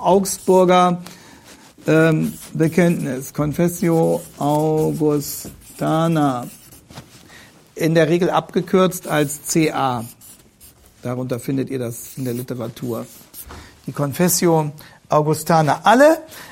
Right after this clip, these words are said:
alle Bekenntnisse, äh, müssen sich messen lassen und überprüfen lassen an der Heiligen Schrift. Und während wir wissen, dass die Heilige Schrift irrtumslos ist, müssen wir damit rechnen, dass in den Bekenntnissen sich, sich Fehler finden können,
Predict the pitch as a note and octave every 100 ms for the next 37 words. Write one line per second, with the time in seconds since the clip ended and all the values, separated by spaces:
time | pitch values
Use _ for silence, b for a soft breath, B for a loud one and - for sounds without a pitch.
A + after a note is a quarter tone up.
0 | B - A#3+ C4+ G3+ - - G#3+ C#4 C4
1 | C4+ - C4+ C4+ C4 B B B B F3+
2 | F3+ F3+ F3 F3 F#3 G#3+ G3+ D#3+ - D3+
3 | E3 F#3+ G3+ - C4+ C4 C4+ - C4 B3+
4 | B3 B B B _ _ _ - F3+ F3+
5 | D#3+ - - A3 F#3+ A#3 G#3+ G#3 G#3+ F3+
6 | E3+ E3+ E3+ D#3 D3 - B2 - - -
7 | D3 D#3 G3 F#3 F3 F#3+ A3 F#3+ F3 F3
8 | F3 E3+ D#3 - F#3+ - E3 D#3+ C#3+ C3
9 | D3+ D3+ F#3 G3 C4+ C#4+ - B B B
10 | B F3+ F3 G3 G3 F#3+ F#3+ F#3+ D#3+ D#3
11 | C#3 F3 F#3+ - A#3+ A3+ F#3 F3 D#3+ -
12 | E3 D3+ C3+ F#3 G3 A#3+ B3 B3 A#3+ A3+
13 | - - F3+ F3+ G3+ - A#3 A3+ G3+ F3
14 | G#3+ F#3+ E3 C#3 F3 G#3+